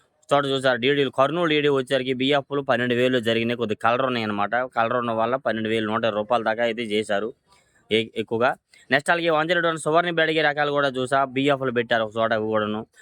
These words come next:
నూట పదిహేను, ఇరవై రూపాయల దాకా ఆడ జరుగుతుంది మార్కెట్. ఇవాళ నూట పదిహేను అడుగుతున్నారు తమ్ముడు,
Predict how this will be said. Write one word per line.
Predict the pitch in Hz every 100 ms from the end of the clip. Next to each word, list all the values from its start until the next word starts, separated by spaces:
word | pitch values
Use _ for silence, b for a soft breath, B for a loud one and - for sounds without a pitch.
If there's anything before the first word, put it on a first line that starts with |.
| b 113
నూట | 127
పదిహేను, | 139 131 123 123 135
ఇరవై | 135 117
రూపాయల | 117 113 135
దాకా | 127 120
ఆడ | 113 110 101
జరుగుతుంది | 98 110 107 110
మార్కెట్. | 101 104 101
ఇవాళ | 104 110
నూట | 117 127
పదిహేను | 131 123 127
అడుగుతున్నారు | 123 135 143
తమ్ముడు, | 131 131 147 202